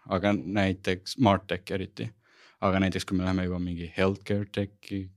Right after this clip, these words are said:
construction, logistics, et siis see kõik hakkab nagu, ja nendele firmadele müüvad ka, ainult tech company'd müüvad, aga see on jälle mingi sa-,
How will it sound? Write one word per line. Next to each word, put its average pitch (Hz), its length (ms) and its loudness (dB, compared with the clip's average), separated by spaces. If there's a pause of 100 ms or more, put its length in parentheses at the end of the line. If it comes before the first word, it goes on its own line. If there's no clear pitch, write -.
construction, 92 920 -6
logistics, 98 800 -8 (440)
et - 80 -20
siis 92 260 -4
see 90 100 -2
kõik 90 220 0
hakkab 90 260 -4
nagu, 87 640 -4
ja - 80 -2
nendele 98 380 6
firmadele 92 400 2
müüvad 92 280 -2
ka, 92 220 2
ainult 87 220 -6
tech - 160 -4
company'd 98 420 0
müüvad, 101 380 2 (400)
aga 95 100 0
see 92 140 0
on 92 80 0
jälle 90 160 -4
mingi 90 180 -4
sa-, 98 220 0